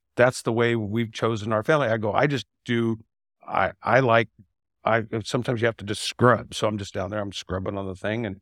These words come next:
you know, having to fix things when you have your grandkids over and they don't respect the house, you know, like my wife does. They just ram things into stuff. You, yesterday after they left, we had,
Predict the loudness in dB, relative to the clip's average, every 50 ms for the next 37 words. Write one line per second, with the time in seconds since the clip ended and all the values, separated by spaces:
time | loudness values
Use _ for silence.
0 | _ _ _ _ _ _ _ _ -4 -2 -2 0 2 0 0 0 0 -4 -4 -4
1 | -2 -4 -4 -4 -4 -4 -2 0 0 0 -2 -4 -6 -6 -6 -6 -4 -2 0 0
2 | 0 -2 -4 -2 0 0 0 0 -2 -2 -4 -6 -4 -4 -4 -4 -4 -2 -2 -2
3 | -2 -4 -6 _ _ _ _ _ _ 0 2 2 2 2 -2 -4 -6 -8 -8 -8
4 | -8 -8 -8 -8 -8 -8 -6 -6 -4 -4 -4 -4 -4 -6 -10 -8 -8 -6 -4 -4
5 | -4 -2 0 -2 -2 0 -2 -2 -2 -2 -2 -4 -4 -4 -4 -2 -2 -2 -2 -4
6 | -4 -4 -4 -6 -8 -8 -10 -8 -4 -2 0 0 0 -2 -4 -6 -8 -10 _ _
7 | -4 -4 -2 -2 -2 -4 -4 -4 -4 -4 -6 -6 -4 -2 -2 -2 -2 -4 -8 -10
8 | -10 _ _ _ _ _ _ _ _ -16 -14 -10 -6 -2 0 0 0 0 0 0
9 | 2 4 4 4 4 2 0 -2 -2 -2 -2 -2 0 0 0 0 -2 -2 -4 -6
10 | -4 -2 -2 -2 -2